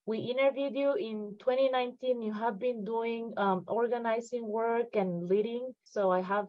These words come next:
so much admiration and respect for you. It makes me so happy to see what you've done and your growth.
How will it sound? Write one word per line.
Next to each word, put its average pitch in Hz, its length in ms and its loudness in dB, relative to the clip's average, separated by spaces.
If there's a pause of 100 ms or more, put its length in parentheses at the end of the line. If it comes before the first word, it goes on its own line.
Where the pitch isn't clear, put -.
so 226 260 -4
much 220 220 -4
admiration 214 680 -2
and 202 140 -4
respect 180 480 -2
for 240 80 -6
you. 254 260 -2 (440)
It 190 100 0
makes 202 260 -2
me 214 120 -2
so 214 200 2
happy 214 380 0
to 208 100 -2
see 208 440 0 (420)
what 196 160 4
you've 202 240 -4
done 277 380 6
and 226 120 -2
your 196 240 4
growth. 233 460 4